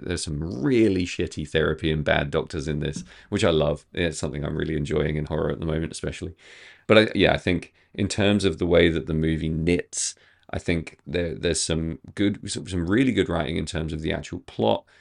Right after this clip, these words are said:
and, uh, some huge parts of the, a huge part of the action is really well written. I think some of the dialogue sucks, but I think that's maybe more the time, you know, it's the late eighties. These kind of one-liners are just,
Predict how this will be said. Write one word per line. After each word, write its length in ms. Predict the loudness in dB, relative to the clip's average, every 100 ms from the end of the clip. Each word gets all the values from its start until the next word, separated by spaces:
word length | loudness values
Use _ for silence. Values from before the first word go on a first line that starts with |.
| _ -4
and, 320 | -2 -2 -4 -8 _ _ _
uh, 280 | -10 -10 -12 -10
some 220 | -8 -6
huge 340 | -4 -6 -6
parts 280 | -4 -4 -4
of 100 | -4
the, 280 | -2 -2 -4 -10 _ _ _ _ _ -20 -18 -4
a 140 | -2
huge 340 | 0 2 2 0
part 160 | -2
of 80 | 0
the 140 | 0
action 420 | 0 0 -6 -6 -6
is 140 | -6
really 180 | -4 -4
well 160 | -4 -6
written. 300 | -6 -8 -10
I 60 |
think 240 | -8 -6 -4
some 180 | -4 -2
of 60 |
the 80 | -2
dialogue 440 | -4 -4 -6 -8 -10
sucks, 380 | -10 -8 -10 -14
but 200 | -6 0
I 60 | 0
think 160 | 2
that's 180 | -2 -2
maybe 380 | 0 2 2 0
more 280 | 0 0 0
the 120 | -4
time, 400 | -8 -6 -4 -4
you 100 | -4
know, 60 | -6
it's 120 | -6
the 80 | -4
late 260 | 0 0 0
eighties. 500 | -2 -4 -4 -6 -8 _ -20 -20 -20 _
These 220 | -2 -2
kind 180 | 0 -2
of 60 | 0
one-liners 720 | 0 2 2 2 2 0 0
are 100 | -4
just, 380 | -4 -6 -6